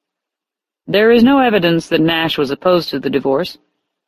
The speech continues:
While the petition was a lawyer's document and not necessarily true in its particulars, the Danskins, for example, maintained that Nash and Alicia never stopped sleeping together.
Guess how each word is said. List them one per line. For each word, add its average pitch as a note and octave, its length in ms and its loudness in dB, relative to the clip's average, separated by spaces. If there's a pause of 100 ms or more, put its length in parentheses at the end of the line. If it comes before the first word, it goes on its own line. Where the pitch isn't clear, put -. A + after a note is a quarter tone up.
While D#3 160 0
the D#3 80 0
petition F#3 500 0
was D#3 120 2
a D3+ 80 2
lawyer's D#3+ 420 2
document D3 640 -2
and C3+ 120 -4
not C3+ 200 -6
necessarily C#3 640 -4
true E3 340 2
in C#3 80 2
its C3 160 -4
particulars, - 720 -6 (420)
the E3 80 0
Danskins, F3 640 0
for D3+ 140 0
example, D3 420 -2
maintained D3+ 540 -2
that - 100 -4
Nash D3 320 -2
and D3 80 -2
Alicia C#3+ 420 -2
never E3 280 0
stopped - 380 -8
sleeping C#3+ 440 -4
together. - 480 -4